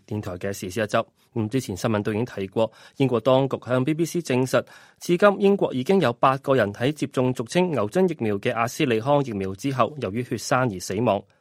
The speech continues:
醫療專家暫時仲唔清楚原因，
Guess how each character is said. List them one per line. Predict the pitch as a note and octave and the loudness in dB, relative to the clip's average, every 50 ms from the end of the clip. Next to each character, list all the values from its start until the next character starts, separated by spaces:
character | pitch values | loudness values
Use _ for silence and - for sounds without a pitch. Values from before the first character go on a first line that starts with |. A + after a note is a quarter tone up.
| _ _ _ _ _ - | _ _ _ _ _ -2
醫 | D3 A2+ | 0 0
療 | G2+ G#2 | 0 0
專 | - B2+ C3 | 0 0 0
家 | C3+ D#3+ D3+ D3+ | 2 2 0 0
暫 | D3+ - D#3 D#3+ E3 E3 | 0 0 2 2 0 0
時 | - A#2 G#2+ | -2 -6 -2
仲 | - D3+ C3 G2+ | 0 0 0 0
唔 | G2 | -2
清 | - - F#3+ F#3+ | -2 -2 -2 0
楚 | - C3+ C#3+ D#3 | 2 0 0 0
原 | C3+ G2 F2+ G2 | 0 -4 -2 0
因， | A#2 C3 C#3+ | 0 0 -2